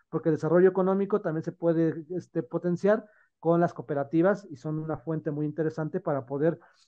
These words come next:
este, blindar el mercado interno. Si no, vean a, a, a, a Venezuela. ¿Por qué Venezuela, si tiene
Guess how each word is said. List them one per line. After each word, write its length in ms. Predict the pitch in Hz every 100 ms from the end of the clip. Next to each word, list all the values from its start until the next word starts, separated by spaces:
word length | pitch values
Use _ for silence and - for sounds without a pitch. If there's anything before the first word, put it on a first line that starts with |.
| _
este, 260 | 151 - 156
blindar 480 | 165 170 156 196 180
el 120 | 165
mercado 320 | 151 170 165
interno. 480 | 147 156 135 123 135 _ _ _ _ _ _ -
Si 80 |
no, 140 | 139 160
vean 180 | 170 170
a, 220 | 175 180
a, 80 | -
a, 520 | 156 - 156 170 156
a 20 |
Venezuela. 600 | 165 165 - 220 226 175
¿Por 140 | - 180
qué 80 |
Venezuela, 440 | 240 226 220 233 220
si 80 | 180
tiene 340 | 226 220